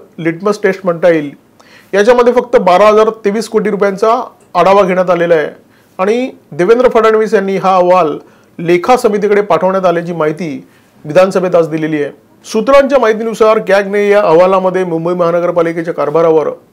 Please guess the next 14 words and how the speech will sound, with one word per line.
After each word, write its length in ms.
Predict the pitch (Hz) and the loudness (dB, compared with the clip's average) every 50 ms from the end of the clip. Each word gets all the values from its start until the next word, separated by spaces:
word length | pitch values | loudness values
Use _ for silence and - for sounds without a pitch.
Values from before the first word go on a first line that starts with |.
| _ _ _ _ _ _ _ _ _ - _ - | _ _ _ _ _ _ _ _ _ -20 _ -6
अत्यंत 440 | - 180 180 - - 226 220 226 208 226 220 | -6 -6 -6 -2 0 0 0 0 -2 -4 -4
कठोर 240 | 185 175 202 196 190 185 | -4 -4 -4 -4 -2 0
ताशेरे 320 | 185 165 185 180 175 180 190 - - _ - | 0 0 0 -2 -2 -4 -4 -6 -10 _ -6
ओढलेले 320 | 165 151 160 165 165 165 156 | -6 -4 -2 -2 0 2 2
आहेत. 120 | 147 139 143 - - | 0 0 -4 -10 -14
हा 120 | - 170 165 | -8 -8 -4
कारभार 400 | - 180 165 165 160 190 190 175 | 0 2 2 2 2 0 0 0
दिशाहीन 460 | 165 165 160 - 208 202 202 180 165 | -4 -8 -4 -2 -2 -2 -2 -2 -4
आणि 160 | 156 160 165 | -4 -6 -4
भ्रष्ट 280 | 160 156 160 160 - 226 | -4 -4 -4 -4 -2 -2
असल्याचं 540 | 202 175 165 185 180 170 170 202 202 226 262 247 - - - _ _ - | -2 0 0 0 0 0 2 0 0 -2 -2 -4 -8 -20 -20 _ _ -18
स्पष्टपणे 500 | - - 226 202 - - 233 226 220 202 | -10 -8 -8 -6 -2 0 0 0 0 0
म्हटलेलं 360 | 190 170 156 160 170 165 160 | -2 -2 -2 0 0 0 0
आहे. 100 | 151 147 | -2 -4